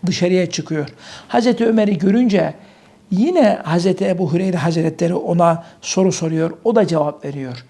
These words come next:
İkisi de yardımcı olamıyorlar. Bunun üzerine Peygamberimiz sallallahu aleyhi ve sellem, efendim, Hazreti Ebu Hureyre'yi çağırıyor. Eve gittiğinde bakıyor ki evde bir süt var. Çok seviniyor. "Şimdi o sütten içeceğim." diyerek.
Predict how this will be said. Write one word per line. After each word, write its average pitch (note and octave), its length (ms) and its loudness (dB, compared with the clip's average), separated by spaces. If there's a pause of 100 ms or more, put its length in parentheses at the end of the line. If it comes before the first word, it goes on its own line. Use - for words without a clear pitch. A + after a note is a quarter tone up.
(180)
İkisi G#3 320 -2
de G3+ 60 2
yardımcı E3+ 520 -2
olamıyorlar. F3 680 -4 (340)
Bunun G#3 180 6
üzerine G3 440 2
Peygamberimiz G3 600 2
sallallahu F3+ 600 2
aleyhi F3 340 0
ve E3+ 80 -4
sellem, F#3+ 480 0 (520)
efendim, F#3+ 560 2 (200)
Hazreti F#3+ 460 0
Ebu E3 220 -2
Hureyre'yi F3 460 0
çağırıyor. A#2+ 640 -10 (560)
Eve A3+ 180 4
gittiğinde G#3 500 2
bakıyor G3+ 360 0
ki G3 140 0
evde F3 340 0
bir F#3+ 140 0
süt - 380 -4
var. C#3+ 300 -12 (420)
Çok - 220 -2
seviniyor. E3 580 0 (340)
"Şimdi F#3+ 220 0
o F#3 80 2
sütten F#3+ 360 -2
içeceğim." E3+ 500 -2 (260)
diyerek. E3 560 -2